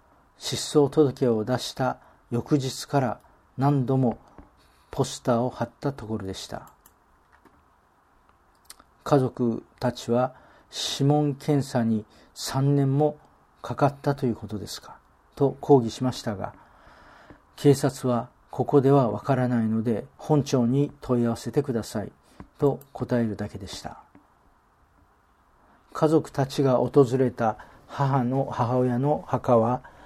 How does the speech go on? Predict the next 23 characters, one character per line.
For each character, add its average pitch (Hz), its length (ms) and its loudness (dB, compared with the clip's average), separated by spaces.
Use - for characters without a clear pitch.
家 127 200 6
か 135 180 0
ら 117 80 0
た - 180 -4
っ - 100 -4
た 143 120 -2
三 147 300 0
キ - 180 -4
ロ 139 80 4
離 131 280 -2
れ 120 100 -4
た - 160 0
場 113 120 0
所 120 160 -4
に 131 160 -2
あ - 80 -4
り 95 100 -10
ま 101 120 -10
し - 140 -12
た。 - 160 -14
遺 104 80 -8
体 131 280 2
は 135 260 0